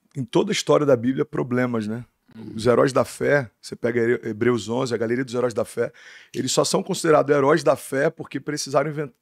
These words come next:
Speaker 1: enfrentar crises que só pela fé seria possível. A gente olha pra história de José e ele só assume o governo porque em algum momento ele foi feito escravo. A gente olha pra história de Jesus e a gente só tem acesso à redenção porque ele foi morto.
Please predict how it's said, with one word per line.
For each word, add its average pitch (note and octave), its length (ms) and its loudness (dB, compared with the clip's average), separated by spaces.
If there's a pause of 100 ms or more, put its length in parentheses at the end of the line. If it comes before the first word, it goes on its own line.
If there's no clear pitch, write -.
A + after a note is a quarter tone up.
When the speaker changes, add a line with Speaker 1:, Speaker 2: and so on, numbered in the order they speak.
(140)
Speaker 1:
enfrentar C#3+ 440 -2
crises C3 380 -4
que D#3 160 -14
só C3+ 200 -2
pela - 240 -4
fé C#3+ 280 -2
seria C3+ 220 -6
possível. G#2+ 420 -12 (680)
A - 100 -20
gente - 120 -8
olha C#3+ 140 4
pra C#3+ 100 -6
história C#3+ 360 0
de A#2+ 340 -6
José B2+ 600 2
e B2+ 140 -2
ele C3+ 160 -6
só D3 220 -2
assume D#3 260 -4
o D#3 40 -6
governo C#3+ 440 0
porque - 180 -4
em - 40 2
algum D3 100 -4
momento C3+ 360 -4
ele C#3+ 80 -8
foi D#3 140 -8
feito D3+ 220 -6
escravo. A#2 480 0 (280)
A - 40 -18 (280)
gente G#2 160 -10
olha C#3+ 120 2
pra D3 140 -4
história D3 300 0
de A#2 100 -8
Jesus C3 580 -2
e C3 60 0
a B2+ 40 0
gente C3 200 -10
só C#3 160 0
tem D#3+ 160 -2
acesso D3+ 340 0
à D3 40 -2
redenção C#3 500 -4
porque - 240 -10
ele C#3 100 -2
foi D3 160 -8
morto. C3+ 440 -8